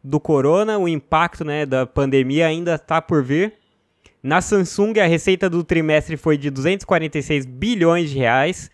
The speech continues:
cinco ponto seis por cento maior que a do ano passado,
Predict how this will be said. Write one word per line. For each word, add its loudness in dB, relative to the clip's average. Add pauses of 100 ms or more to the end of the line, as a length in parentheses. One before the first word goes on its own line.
(300)
cinco -6
ponto 0
seis 0
por 0
cento -2
maior 4
que -6
a 0
do 0
ano 0
passado, 0